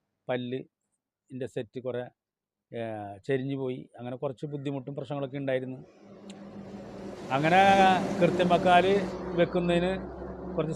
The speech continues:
സമയമെടുത്തു. രണ്ടര വർഷക്കാലം വീട്ടിൽ തന്നെ ഒതുങ്ങിക്കൂടി. രണ്ട്, രണ്ടര വർഷത്തിന് ശേഷം കൃത്രിമക്കാല് വെച്ചതിന് ശേഷമാണ് കരൂപ്പടന്ന പള്ളി നടയിൽ എൻ്റെ സുഹ്-, സുഹൃത്തുക്കളും എൻ്റെ ബന്ധുക്കളും ഒക്കെ മുഖേന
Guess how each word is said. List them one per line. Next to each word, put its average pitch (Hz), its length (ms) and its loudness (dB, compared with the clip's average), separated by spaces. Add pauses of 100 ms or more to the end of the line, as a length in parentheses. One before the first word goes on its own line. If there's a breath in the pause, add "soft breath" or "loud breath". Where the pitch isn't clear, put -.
സമയമെടുത്തു. 165 520 2 (340)
രണ്ടര 139 300 0
വർഷക്കാലം 151 520 -2
വീട്ടിൽ 139 300 -6
തന്നെ 143 180 -4 (100)
ഒതുങ്ങിക്കൂടി. 135 460 -4 (1400)
രണ്ട്, 143 180 2 (300)
രണ്ടര 135 260 -2
വർഷത്തിന് 147 340 -4
ശേഷം 139 280 -6
കൃത്രിമക്കാല് 135 600 -4
വെച്ചതിന് 139 400 -4
ശേഷമാണ് 135 480 -4 (580)
കരൂപ്പടന്ന 131 440 -2 (120)
പള്ളി 131 260 -6
നടയിൽ 123 280 -4 (200)
എൻ്റെ 117 180 -4 (720)
സുഹ്-, - 240 -2 (200)
സുഹൃത്തുക്കളും 135 640 -4 (400)
എൻ്റെ 123 180 -4
ബന്ധുക്കളും 127 460 -4 (160)
ഒക്കെ 123 200 -10
മുഖേന 120 280 -6